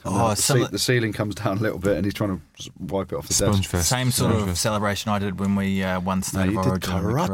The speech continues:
Speaker 1: Karate Kid. Yeah,
Speaker 2: Hold
Speaker 1: keep
Speaker 2: on,
Speaker 1: going,
Speaker 2: we
Speaker 1: yeah.
Speaker 2: won State of Origin. You were,
Speaker 1: Wow.
Speaker 2: you were a Kiwi,
Speaker 1: Yeah.
Speaker 2: and you were supporting
Speaker 1: You wouldn't understand. Keep going.
Speaker 2: Queensland. Anyway,
Speaker 1: Keep
Speaker 2: the good this week goes to the Lions.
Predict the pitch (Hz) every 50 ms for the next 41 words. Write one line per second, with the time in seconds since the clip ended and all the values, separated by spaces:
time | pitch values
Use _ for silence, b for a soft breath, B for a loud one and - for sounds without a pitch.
0 | 95 92 92 92 - - 87 85 76 82 92 120 117 104 98 92 - 95 107 139
1 | 151 156 156 147 147 147 139 139 135 131 127 B B B B B B - - 120
2 | 113 82 104 117 117 107 95 92 90 92 87 82 78 80 131 143 139 127 - -
3 | 151 151 123 95 87 98 139 - - - - - b b b b b b b b
4 | b b b - 98 101 104 104 98 - - - - 110 107 92 - 101 104 104
5 | 113 107 104 98 95 87 90 - - 87 80 78 - - 95 - - - - -
6 | 110 104 98 85 85 85 85 - - 131 117 101 98 82 71 - - - - -
7 | - 131 - 147 143 127 135 123 - 135 135 131 127 120 110 - 117 110 113 120
8 | 120 123 123 123 120 - - - -